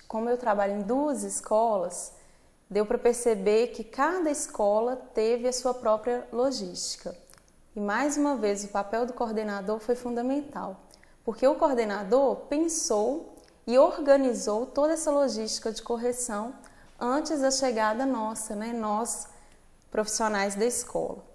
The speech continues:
Então, por exemplo, na escola, eh, de Di Andrade, nós contamos com a participação da Luziene, que é uma professora de matemática, né? Então, ela conduziu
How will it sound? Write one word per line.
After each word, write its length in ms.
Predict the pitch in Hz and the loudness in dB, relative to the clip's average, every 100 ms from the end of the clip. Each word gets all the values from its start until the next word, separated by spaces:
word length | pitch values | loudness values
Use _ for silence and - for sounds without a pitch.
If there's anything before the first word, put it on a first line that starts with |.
| - _ _ _ | -20 _ _ _
Então, 420 | - 269 311 233 208 | 2 4 4 2 -2
por 140 | 226 220 | 0 2
exemplo, 560 | 202 196 175 190 196 | 2 -2 -4 -8 -6
na 100 | 202 | -4
escola, 720 | 214 - 196 185 185 - - - | -4 0 2 4 2 -2 -6 -6
eh, 360 | - 196 190 185 | -4 -2 -4 -4
de 160 | 202 | -4
Di 160 | 180 202 | -4 -4
Andrade, 640 | 196 208 262 262 208 - | -2 0 2 2 -2 -4
nós 180 | 208 208 | -4 -2
contamos 800 | 233 233 - 220 226 254 - - | -4 -4 -2 -2 -2 -2 -4 -6
com 240 | - 214 | -6 -4
a 160 | 214 208 | -2 -2
participação 760 | 208 202 - - 208 208 202 196 | -4 -8 -12 -10 -8 -8 -8 -6
da 60 | |
Luziene, 680 | 202 208 220 208 202 262 311 - - - | -4 -4 -4 -4 -4 -6 -8 -14 -20 -20
que 120 | - | -2
é 60 | 202 | 0
uma 120 | 202 | 0
professora 500 | 196 196 196 - 190 | -6 -8 -8 -4 -4
de 140 | 190 196 | -4 -6
matemática, 800 | 196 214 233 247 302 - - 233 | -6 -6 -4 -4 -6 -8 -8 -6
né? 180 | 269 320 - - - | -6 -10 -18 -20 -10
Então, 140 | - 240 | 4 4
ela 140 | 269 | 4
conduziu 1040 | 262 311 403 381 370 240 202 220 247 285 | 2 4 4 4 2 0 0 0 0 -2